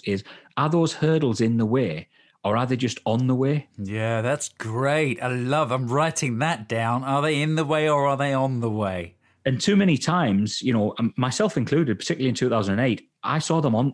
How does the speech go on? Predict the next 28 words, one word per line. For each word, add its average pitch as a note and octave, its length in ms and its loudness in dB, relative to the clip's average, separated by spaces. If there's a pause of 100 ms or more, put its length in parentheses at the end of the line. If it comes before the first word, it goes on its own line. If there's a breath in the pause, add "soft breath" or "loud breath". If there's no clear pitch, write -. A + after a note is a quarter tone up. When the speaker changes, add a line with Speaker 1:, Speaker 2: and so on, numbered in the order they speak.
Speaker 1:
I D3+ 120 0
saw D#3 200 0
them C3 160 2
in A#2+ 100 2
the A2+ 100 2
way. A2 320 2
Speaker 2:
Yeah. B2+ 360 -2
Speaker 1:
They C#3 80 -10
were B2 60 0
just D#3 200 -2
an C3 120 2
obstacle, A#2+ 520 -2
but - 200 -2
other E3+ 160 2
people E3 260 0
saw B2 240 0
them A#2+ 140 2
as G#2+ 80 -2
being C3 160 2
on E3+ 140 4
the D#3 60 4
way A#2 160 4
to B2 80 -2
where G#2+ 200 2
they G#2+ 100 2
needed G#2 300 0
to - 80 -4
be. A2 340 0